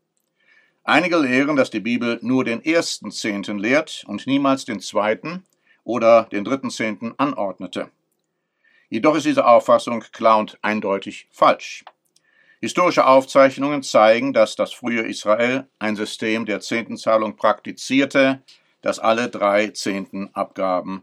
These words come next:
umfasste. Und dann zitieren wir einige dieser Aufzeichnungen, dieser Quellen. Aber wie ich sagte, es geht mir heute um den zweiten Zehnten. Und da sagen wir Folgendes in unserer Broschüre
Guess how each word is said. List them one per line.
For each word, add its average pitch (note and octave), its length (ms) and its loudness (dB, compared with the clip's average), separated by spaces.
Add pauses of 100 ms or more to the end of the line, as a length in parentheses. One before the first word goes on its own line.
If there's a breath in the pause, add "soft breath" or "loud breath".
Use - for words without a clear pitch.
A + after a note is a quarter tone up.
umfasste. G#2 720 0 (320 soft breath)
Und F#2+ 180 -12
dann G#2 340 0 (220)
zitieren A#2+ 540 -2
wir G2+ 240 0
einige F#2+ 400 -6 (100)
dieser F2+ 440 -6 (800)
Aufzeichnungen, A#2+ 960 0 (240)
dieser G2+ 240 -6
Quellen. G#2+ 500 0 (640 soft breath)
Aber A#2 140 -6
wie C#3+ 80 4
ich C3+ 60 -2
sagte, D3 300 4
es A2 100 -8
geht B2 160 -6
mir G#2+ 120 -4
heute A2 280 6
um G#2 360 -6 (340)
den G2 160 -10
zweiten B2+ 420 2
Zehnten. G2 460 -6 (160 soft breath)
Und - 100 -10
da C3 60 4
sagen D3+ 240 6
wir C#3 100 4
Folgendes C3 500 4
in F#2+ 60 -10
unserer F#2+ 260 -8
Broschüre G#2 540 -6